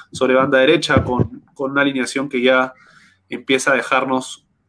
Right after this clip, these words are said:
una mejor imagen que la dejada por Bengoechea y Salas el año pasado. Eh, les pido a quienes tienen una animadversión profunda por el tres cinco dos,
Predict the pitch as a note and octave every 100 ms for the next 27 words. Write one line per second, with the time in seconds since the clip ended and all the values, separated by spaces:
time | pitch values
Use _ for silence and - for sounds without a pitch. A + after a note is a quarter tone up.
0 | _ - C#3+ C3+ - C#3+ C3 C#3 C3+ C#3+
1 | C3 A#2+ A2+ G#2+ - B2+ B2+ A#2+ A#2 A2
2 | A2+ A2 C3+ A#2+ - B2 A#2+ - A2 G#2+
3 | G#2 - A2 G#2+ - _ _ _ _ _
4 | _ _ _ _ _ _ - A#2 A#2 G2
5 | F#2+ G2+ - _ - - - - - _
6 | - - A2+ - D#3+ E3 D#3+ D3 B2+ -
7 | D3 D3+ D#3 D#3 D#3+ D#3 D#3 D3+ C#3 B2
8 | A#2+ A#2 D#3+ D#3 C#3+ B2 - F3 D#3 D#3+
9 | A3+ - - B2 A#2+ D3 D3+ E3 C#3+ C#3
10 | D#3+ F#3 -